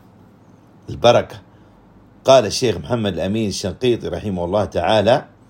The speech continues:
"قوله عز وجل: 'يمحق الله الربا'، صرح في هذه الآية الكريمة بأنه يمحق الربا، أي يذهبه بالكلية من يد صاحبه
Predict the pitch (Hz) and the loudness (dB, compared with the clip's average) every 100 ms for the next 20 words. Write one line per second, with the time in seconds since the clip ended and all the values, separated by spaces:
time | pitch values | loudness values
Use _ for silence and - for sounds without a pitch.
0 | - - _ - 170 160 120 104 98 113 | -20 -20 _ 6 6 6 4 2 0 -2
1 | 117 139 131 95 - 151 160 117 123 - | 0 2 2 0 -4 -2 0 -2 -4 -2
2 | 120 135 147 135 147 170 120 - - _ | 2 4 6 6 4 4 2 0 -8 _
3 | _ _ _ _ _ _ - - 160 139 | _ _ _ _ _ _ -8 2 4 4
4 | 107 101 95 101 120 135 147 147 139 143 | -2 -6 -6 -2 2 2 2 -2 0 2
5 | 151 151 151 139 - 190 170 131 87 - | 2 2 -2 -4 2 4 6 4 -4 -10
6 | _ _ _ - 107 117 123 151 180 135 | _ _ _ -8 -4 -2 0 4 2 2
7 | 165 143 143 135 117 117 - 165 220 220 | 0 2 2 4 4 2 6 4 4 0
8 | - _ _ _ _ _ _ - 127 110 | -18 _ _ _ _ _ _ -2 0 0
9 | 101 147 156 117 123 156 127 - 127 113 | 2 4 6 4 4 2 0 0 -2 2
10 | 143 151 123 92 - _ _ 98 98 113 | 0 2 0 -2 -6 _ _ -6 -2 2
11 | 139 131 - 107 117 101 87 80 | 2 2 2 2 2 -2 -2 -6